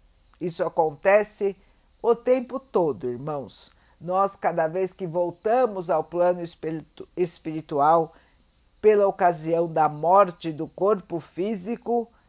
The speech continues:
estaremos em pouco tempo prontos para uma nova encarnação, a depender do quanto temos de débito e a depender do quanto temos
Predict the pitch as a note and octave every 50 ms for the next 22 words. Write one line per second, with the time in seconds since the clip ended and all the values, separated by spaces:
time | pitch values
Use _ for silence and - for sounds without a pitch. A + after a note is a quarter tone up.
0 | _ _ _ _ _ _ - - B3+ C4 - - D4 C#4 C4 A#3 G#3+ G#3 G#3 G#3
1 | G3 G3 G3+ G#3 F#3+ - - - G3 G3+ F#3 - - G#3+ G3+ A3+ B3 - - B3
2 | A#3 _ - A3 G#3+ G#3+ G#3 G3 - - G#3+ G#3+ G#3 G3+ _ _ _ _ _ _
3 | _ _ _ _ _ _ A3+ B3 B3+ B3 A#3+ B3 A#3 A#3 - A#3 A#3+ A3+ - -
4 | _ _ - G3 F3+ F#3 F#3 F3+ F#3+ F#3 F#3 F#3 F#3 _ _ - F3 F3+ F3+ E3
5 | D#3+ D#3 D3+ D3+ D#3 E3+ F#3 F#3+ F#3+ F#3+ E3 E3+ F3 F3 E3+ - F#3 E3 D#3 D3+
6 | C#3 C3+ - - - - - D2 - - _ _ _ _ _ _ _ _ _ -
7 | F3 F#3+ G3 F3+ F3 F#3 F3+ E3 - F3 D#3+ D3 D3 D3 C#3 F3 F#3+ G#3 A3+ A3
8 | G#3 - _ _ _ _ _ _ _ _ _ _ E3 E3 E3 G#3 G3+ - _ -
9 | C4+ D#4 F4 D#4+ C4 A#3 - _ - F3 E3+ - _ - F3+ F3+ F#3 F3 E3+ E3
10 | E3 D3 C3+ B2 D3 D3+ C3 A2+ F3 F#3+ A3 A#3 F#3+ G3 G#3+ G3 - - A3 A3
11 | G#3 - _ _ _ - - A3 A#3+ A#3+ A#3 F#3 A3 A3 A3 - G3+ F#3+ E3+ D#3+
12 | E3+ F#3 F#3+ F#3+ F#3 E3+ D#3+ F3 G3 F#3 - _ G#3+ G#3 G#3+ A3 G#3 - - F#3+
13 | F3+ - _ - F3 F#3 F#3+ F#3 F#3 F#3 F#3+ F#3 - -